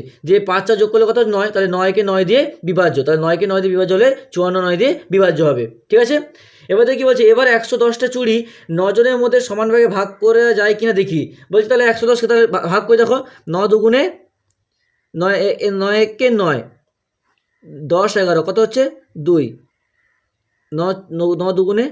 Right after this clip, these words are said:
আঠেরো, ভাগশেষ কত? দুই থেকে যাচ্ছে, তাহলে কি এটা বিভাজ্য নয়? আবার দেখো বিভাজ্য হবে না, কারণ ভাগশেষ থেকে যাচ্ছে।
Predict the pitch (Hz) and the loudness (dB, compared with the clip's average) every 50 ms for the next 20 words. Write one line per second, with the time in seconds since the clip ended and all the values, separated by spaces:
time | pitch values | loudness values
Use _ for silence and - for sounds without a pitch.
0 | - _ _ _ _ _ _ _ _ _ _ _ _ _ _ _ _ _ _ _ | -10 _ _ _ _ _ _ _ _ _ _ _ _ _ _ _ _ _ _ _
1 | _ - 120 123 - 127 113 113 - _ _ _ _ _ _ _ _ _ _ _ | _ -14 -14 -12 -12 -14 -14 -14 -16 _ _ _ _ _ _ _ _ _ _ _
2 | _ - - 143 156 160 - - 196 - 226 226 214 170 190 202 - 202 202 208 | _ -8 -4 -4 -4 -4 -4 -6 -8 -4 0 0 0 2 2 0 0 0 0 0
3 | 196 - 208 208 208 - _ _ - 185 214 226 226 226 175 - - - - - | 0 0 -4 -4 -4 -6 _ _ -2 -2 -2 0 -2 -4 -8 -8 -10 -14 -12 -8
4 | 165 196 202 180 196 202 202 190 196 196 196 208 202 - _ - - - 175 208 | -4 -4 -2 -2 0 0 0 0 0 -2 -4 -4 -8 -12 _ -16 -8 -4 0 0
5 | 220 220 185 208 208 175 208 220 226 - 226 226 220 226 220 202 214 214 208 214 | 2 2 2 0 0 2 4 2 4 4 2 2 2 2 0 0 -2 -2 -4 -4
6 | 208 - 208 214 226 220 214 214 220 | -6 -8 -2 0 2 2 2 2 0